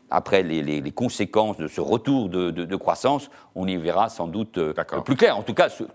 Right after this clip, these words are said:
Speaker 1: que je crois indispensable, c'est d'affirmer clairement qu'il faudra un moment ou l'autre se rassembler autour d'un candidat qui incarne les valeurs républicaines. Et moi, je suis convaincu qu'on ne peut pas continuer avec, euh, euh,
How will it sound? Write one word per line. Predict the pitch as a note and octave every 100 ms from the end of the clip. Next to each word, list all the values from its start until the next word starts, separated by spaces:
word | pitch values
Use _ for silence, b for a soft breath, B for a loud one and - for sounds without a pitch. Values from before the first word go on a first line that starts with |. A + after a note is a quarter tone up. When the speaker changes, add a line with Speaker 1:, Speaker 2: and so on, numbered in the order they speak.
| -
Speaker 1:
que | F2+
je | F2
crois | G2+ F#2+ -
indispensable, | E2+ - E2 D#2+ C#3+ D#3+ - B B B
c'est | D#2
d'affirmer | D#2 E2 D#2 D#2
clairement | G#2+ F#2+ F#2 C#3 F3 B B
qu'il | -
faudra | - F2+ F#2+ -
un | B2+
moment | C3 B2+ A2+
ou | G2
l'autre | G#2 F2+ - D2+ B B
se | -
rassembler | E2 D#2+ E2+ E2 F2 -
autour | F#2+ E2+ F#2+ D#2+
d'un | - E2
candidat | - D2 D#2 D#2
qui | D#2
incarne | D#2+ - E2 D2+
les |
valeurs | D2 D2+ C#2+
républicaines. | C#2+ C#2+ E2 D#3+ G3 F#3 B
Et | -
moi, | C3
je | C#3
suis | - -
convaincu | - G3+ E3+ C#3+ C3 -
qu'on | G2+
ne | G2
peut | D3
pas | C#3 B2+
continuer | - D3 - B2 B2+ D3+ G3+ B B -
avec, | F#2 G2 -
euh, | E2+ D#2 - B -
euh, | E2 D2 C#2+